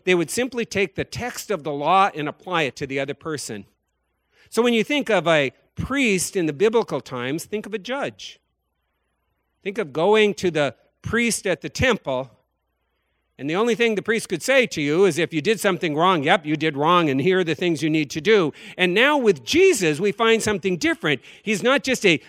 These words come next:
legalistic judge as a priest. He's one that has mercy towards us. He's one who understands us. In that same scripture, the Bible teaches that he experienced absolutely everything that you and I have gone through, so he understands us.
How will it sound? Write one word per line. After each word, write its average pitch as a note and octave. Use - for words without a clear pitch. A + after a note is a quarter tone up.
legalistic A#3
judge A3
as D3
a C#3+
priest. D3+
He's F#3+
one G#3+
that G#3
has F#3
mercy G3
towards C3+
us. A2+
He's E3
one F#3+
who F#3
understands F3+
us. -
In D3+
that D3+
same G3+
scripture, F#3
the C3
Bible E3+
teaches D3+
that C#3
he G#3
experienced F#3
absolutely A3+
everything C4+
that G3
you G#3
and A3
I G3+
have E3+
gone B3
through, D#3
so F3+
he G#3+
understands A3
us. E3